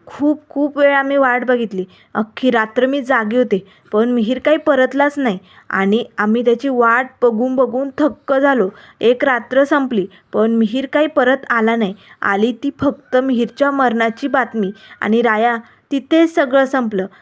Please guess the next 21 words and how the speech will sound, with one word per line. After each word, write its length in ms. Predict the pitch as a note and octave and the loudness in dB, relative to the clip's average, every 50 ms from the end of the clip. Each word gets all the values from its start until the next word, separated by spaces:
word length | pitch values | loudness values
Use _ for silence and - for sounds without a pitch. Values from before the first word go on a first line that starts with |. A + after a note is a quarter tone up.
| _ - - | _ -10 -4
माझं 440 | A#3+ A3 G#3 G#3+ G#3+ G3 G#3+ B3+ | 0 0 2 0 0 0 0 0
पहिलं 520 | C4+ C4 - - C4 B3 A#3 A#3 A#3+ C4 C4+ | 0 0 -2 0 2 2 2 2 2 0 0
प्रेम, 320 | C4+ - B3+ A#3 G#3 F#3+ G3+ - - - _ _ - | 0 0 0 0 0 0 -4 -12 -20 -20 _ _ -2
त्या 120 | A3+ A#3+ | -2 0
पहिल्या 380 | A#3+ B3 C4 B3 B3 B3 B3+ C4 | 0 0 2 2 2 2 0 0
प्रेमाची 480 | C4 C#4 C4+ B3 A#3+ A#3 A3+ - C4+ | 0 0 0 0 0 0 -2 -4 -8
किंमत 300 | C4+ C#4+ C#4 C4 B3+ C4+ C4+ C4+ | -6 -6 -6 -4 -4 -4 -4 -4
मी 80 | C#4+ D4+ | -6 -4
तुला 200 | D4 E4 D#4+ E4+ | 0 2 2 2
कशी 360 | E4+ E4+ D4+ C#4 C#4+ D#4+ D#4+ | 2 2 0 0 2 0 -2
सांगू 320 | D4+ F4 E4+ E4 D#4 D4+ | 0 0 0 0 2 2
राया?" 280 | C#4 A#3+ G#3+ G3 G3 G#3+ G#3+ - - - _ _ - | 2 2 2 0 0 -2 -4 -8 -14 -20 _ _ -2
त्याच 340 | B3 G#3 G3 G#3 G3 - A3 | -2 0 0 -2 -4 -2 0
वेळेस 280 | G#3 G3 A#3+ B3 - | 0 0 0 0 -2
राया 280 | C#4+ C4+ A3+ G#3+ A#3 C4 | -2 -2 0 0 0 0
मनाशीच 520 | C#4 C#4 B3+ A#3 A3+ A3 - C4 C4 C4+ | 0 0 0 0 -2 -2 -2 -4 -6 -4
म्हणू 140 | C4+ C4+ C4 | -4 -4 -2
लागतो, 360 | C4 B3+ B3+ - A#3 G#3+ G#3+ - - - _ - | -2 -2 -2 -2 -4 -4 -6 -8 -20 -20 _ -6
नाही 260 | B3 A#3+ B3 B3+ C#4 D4 | -4 -2 0 0 0 0
मिस 240 | D4 D4 C4 - | 0 -2 -2 -2
फायर, 200 | - B3 A#3 B3 | 0 0 0 0